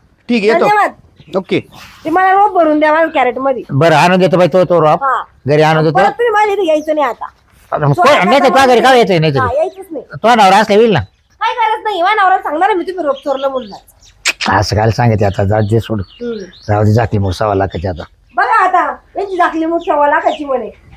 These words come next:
Speaker 2: कुशल लोक रोप चोरून येतात. वा, आपल्या मळ्यामध्ये लक्ष ठेवा बरं का. लोक कांद्याचं रोप सुद्धा सोडत नाही.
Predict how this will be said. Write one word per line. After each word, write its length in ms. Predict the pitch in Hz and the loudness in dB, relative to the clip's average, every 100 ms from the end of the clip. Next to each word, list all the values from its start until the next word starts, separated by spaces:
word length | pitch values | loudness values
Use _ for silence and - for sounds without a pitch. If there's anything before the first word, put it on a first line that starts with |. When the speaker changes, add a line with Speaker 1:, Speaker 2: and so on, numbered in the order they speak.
| - | -8
Speaker 2:
कुशल 280 | 359 554 480 | -2 0 0
लोक 140 | 453 | 0
रोप 300 | 440 440 427 | 0 0 0
चोरून 320 | 427 403 392 381 | -2 -2 0 0
येतात. 220 | 381 349 | 2 2
वा, 340 | 359 415 392 | 0 0 0
आपल्या 240 | 381 381 370 | 0 -2 -2
मळ्यामध्ये 420 | 392 415 440 381 | -2 -2 -4 -6
लक्ष 180 | 403 415 | -6 -6
ठेवा 280 | 320 320 | -8 -4
बरं 160 | 381 554 | -2 -2
का. 220 | 523 - - - - - | -2 -6 -8 -18 -20 -8
लोक 220 | 349 392 | -6 -6
कांद्याचं 560 | 415 392 392 427 453 466 | -6 -4 -4 -2 -4 -2
रोप 280 | 466 480 | 0 -2
सुद्धा 240 | 403 311 427 | -4 -6 -4
सोडत 360 | 427 427 427 | 0 0 0
नाही. 200 | 403 403 | -2 -4